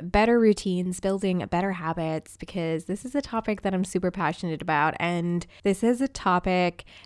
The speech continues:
that ha-, we have touched on in different ways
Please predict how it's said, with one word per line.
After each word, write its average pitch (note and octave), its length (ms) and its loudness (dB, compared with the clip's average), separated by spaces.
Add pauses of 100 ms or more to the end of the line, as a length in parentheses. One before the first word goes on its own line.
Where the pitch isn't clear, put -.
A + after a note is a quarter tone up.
that F3+ 300 4
ha-, F#3+ 120 -4
we A3 160 -2
have A3 220 0
touched - 400 -2
on C#4 420 0 (260)
in F#3 380 0
different G3 360 -2
ways F3 680 0